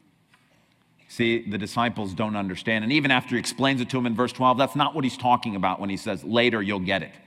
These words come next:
They have to wait for the resurrection. They have to wait for the Spirit to come. They have to wait until it dawns on them, "This is the Creator in human form, on his knees, washing my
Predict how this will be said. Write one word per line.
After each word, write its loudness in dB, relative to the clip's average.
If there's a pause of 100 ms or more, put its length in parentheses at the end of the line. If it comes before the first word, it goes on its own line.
(1300)
They 0
have 0
to -2
wait -2
for -8
the -6
resurrection. -6 (760)
They 0
have 0
to -2
wait 0
for -10
the -4
Spirit -4
to -10
come. -6 (460)
They 2
have 0
to 0
wait 4
until 0
it -4
dawns 2
on 2
them, -2 (400)
"This 0
is -2
the 2
Creator 2 (560)
in 2
human 2
form, 4 (280)
on 6
his 4
knees, 4
washing 2 (120)
my 6